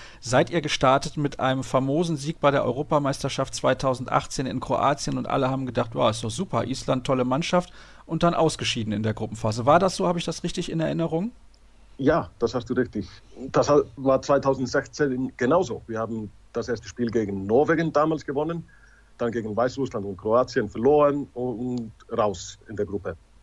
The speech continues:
Speaker 2: Genauso wie zweitausendachtzehn. Schweden geschlagen, dann gegen Serbien und Kroatien verloren und raus in der Gruppenphase. Und das, das will der Mannschaft natürlich jetzt verhindern, dass sowas wieder passiert.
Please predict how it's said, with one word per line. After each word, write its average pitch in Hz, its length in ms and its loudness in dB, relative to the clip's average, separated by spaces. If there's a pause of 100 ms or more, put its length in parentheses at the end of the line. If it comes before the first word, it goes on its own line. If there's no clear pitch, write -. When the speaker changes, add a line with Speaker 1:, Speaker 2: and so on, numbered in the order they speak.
(180)
Speaker 2:
Genauso 117 400 2
wie 123 140 4
zweitausendachtzehn. 117 960 -2
Schweden 135 420 4
geschlagen, 143 600 2 (380)
dann 110 140 -4
gegen 104 220 -2
Serbien 123 500 2
und 110 300 -4
Kroatien 107 480 0
verloren 127 500 4
und 101 380 -6 (220)
raus 92 420 -2
in 98 120 -6
der 98 160 2
Gruppenphase. 90 600 -4 (260)
Und 95 140 -4
das, - 280 -2 (680)
das 104 220 2
will 139 260 6
der 135 160 4
Mannschaft 127 420 0
natürlich 110 340 -6
jetzt 120 340 0 (240)
verhindern, 113 500 2
dass 107 160 -4
sowas 117 640 2
wieder 135 220 2
passiert. 98 400 -6